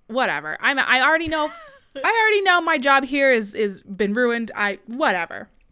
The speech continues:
Speaker 1: Do what you guys want." She leaves a little bit miffed, uh,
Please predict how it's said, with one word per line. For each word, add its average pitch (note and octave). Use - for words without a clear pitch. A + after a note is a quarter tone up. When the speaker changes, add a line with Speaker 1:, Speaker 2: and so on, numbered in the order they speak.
Speaker 1:
Do C#4
what D4+
you C4
guys G#3
want." -
She C#4
leaves A3
a F#3+
little F3
bit -
miffed, E3
uh, E3+